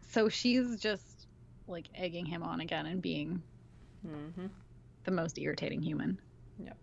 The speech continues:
Speaker 1: And then, like, basically throws herself at him. And he is clearly not interested. Like, she tries to kiss him when she's leaving, and it's, like, the most awkward kiss I've ever seen in my life because
Speaker 2: <laughs>
Speaker 1: he does not respond at all.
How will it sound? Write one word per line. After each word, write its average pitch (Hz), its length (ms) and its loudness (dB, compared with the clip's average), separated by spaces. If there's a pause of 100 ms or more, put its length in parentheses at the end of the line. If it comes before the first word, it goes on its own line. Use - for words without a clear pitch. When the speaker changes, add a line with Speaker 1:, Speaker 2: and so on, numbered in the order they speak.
(640)
Speaker 1:
And 165 140 4 (100)
then, 202 140 6
like, 190 300 4 (400)
basically 190 380 2
throws 175 220 0
herself 170 300 -4
at 147 140 -2
him. 185 140 -6 (1200)
And 202 100 4
he 196 140 6
is 190 240 4
clearly 226 840 6
not 151 180 -4
interested. 143 400 -2
Like, 202 140 4
she - 160 -4
tries 254 340 2 (360)
to 302 100 -2
kiss - 220 -10
him 196 220 -8 (200)
when 185 160 0
she's 175 260 -6
leaving, 170 400 -2
and 180 100 2
it's, 175 220 -4
like, 190 360 6
the 202 80 2
most 190 300 2 (120)
awkward 175 360 2
kiss 180 220 -2
I've 170 100 -4
ever 170 140 0
seen 170 180 -4
in 165 60 -4
my 151 120 -2
life 143 300 2
because - 520 4 (500)
Speaker 2:
<laughs> - 440 -20
Speaker 1:
he 202 300 4
does 190 200 2
not 185 160 4
respond 185 340 2
at 175 80 2
all. 196 260 4